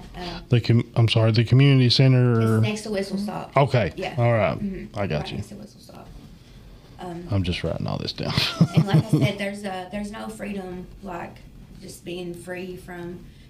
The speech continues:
Speaker 1: just being able to tell your story and be raw and real with it. You know, it, it feels like a million pounds slid off of you, you know.
Speaker 2: Oh,
Speaker 1: I,
Speaker 2: absolutely.
Speaker 1: I encourage people that's,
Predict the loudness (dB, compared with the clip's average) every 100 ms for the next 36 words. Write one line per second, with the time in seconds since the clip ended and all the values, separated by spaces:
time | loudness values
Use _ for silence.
0 | -20 -14 -6 -6 -6 -8 -10 -10 -10 -10
1 | -12 -10 -10 -8 -8 -10 -8 -8 -6 -8
2 | -8 -8 -10 -10 -8 -6 -6 -8 -10 -8
3 | -6 -6 -6 -8 -6 -4 -4 -4 -8 -10
4 | -8 -6 -6 -6 -10 -10 -12 -12 -10 -6
5 | -6 -8 -12 -12 -12 -14 -16 -18 -2 2
6 | 4 4 2 2 2 0 -2 -4 -6 -6
7 | -6 -10 -8 -8 -8 -8 -12 -20